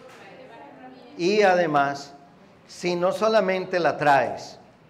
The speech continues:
sino también si la tienes en tu casa, en un lugar destacado, y si la lees, y si la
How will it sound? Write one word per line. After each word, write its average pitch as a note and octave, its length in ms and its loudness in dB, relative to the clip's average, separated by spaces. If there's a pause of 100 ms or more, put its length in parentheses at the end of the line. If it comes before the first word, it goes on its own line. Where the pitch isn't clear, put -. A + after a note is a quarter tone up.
(240)
sino D#3 340 -6
también C3+ 640 -8 (380)
si D3+ 160 -10
la C3+ 180 -4
tienes D3+ 420 -2
en B2+ 160 -10
tu A#2 140 -18
casa, D3+ 460 -2 (260)
en A2+ 160 -12
un B2+ 140 -10
lugar C#3 340 -2
destacado, C#3 760 -2 (400)
y C#3 80 -14
si C#3 160 -8
la B2+ 340 0
lees, C3+ 680 -4
y A#2 80 -14
si B2 160 -16
la A#2 480 -8